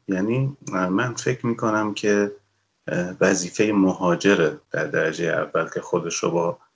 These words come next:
مقصد وقف بده. یعنی ما با، در نظر بگیرید که ما به عنوان مثلاً مردم ایران تو کشور خودمون،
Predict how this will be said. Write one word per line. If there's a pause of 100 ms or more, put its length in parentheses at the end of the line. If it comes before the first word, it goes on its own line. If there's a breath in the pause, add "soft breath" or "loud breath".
(180)
مقصد
وقف
بده. (260)
یعنی
ما (300)
با، (320)
در
نظر
بگیرید
که
ما
به
عنوان
مثلاً
مردم
ایران
تو
کشور
خودمون،